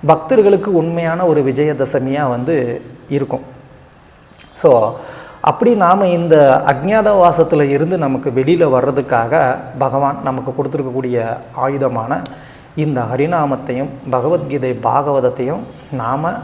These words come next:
நம்மளுடைய சொந்த முயற்சியில என்ன பண்ணணும்? அதை நல்லபடியா வந்து பயன்படுத்திக்கிறதுக்கு நாம தீவிரமான ஒரு முயற்சியை எடுத்தோம் அப்படின்னு சொன்னா, உண்மையிலேயே நாம பாண்டவர்கள் எப்படி அந்த அஜ்ஞாத வாசத்திலிருந்து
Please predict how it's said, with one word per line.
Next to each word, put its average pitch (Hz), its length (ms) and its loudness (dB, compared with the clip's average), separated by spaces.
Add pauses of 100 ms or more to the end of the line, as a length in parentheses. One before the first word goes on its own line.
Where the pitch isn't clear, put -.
(120)
நம்மளுடைய 131 600 -2 (200)
சொந்த 143 300 -6
முயற்சியில 139 460 -4
என்ன 127 240 -2
பண்ணணும்? 120 400 -6 (460)
அதை 117 220 0 (420)
நல்லபடியா 151 560 0
வந்து 131 260 0
பயன்படுத்திக்கிறதுக்கு 131 1080 -2 (480)
நாம 117 240 -6 (420)
தீவிரமான 170 560 2
ஒரு 147 160 4
முயற்சியை 131 500 0
எடுத்தோம் 123 400 0
அப்படின்னு 120 200 -4
சொன்னா, 120 440 -4 (440)
உண்மையிலேயே 147 560 -2 (460)
நாம 131 400 -2 (360)
பாண்டவர்கள் 147 520 2
எப்படி 131 260 0
அந்த 135 200 2
அஜ்ஞாத 147 360 0
வாசத்திலிருந்து 131 800 0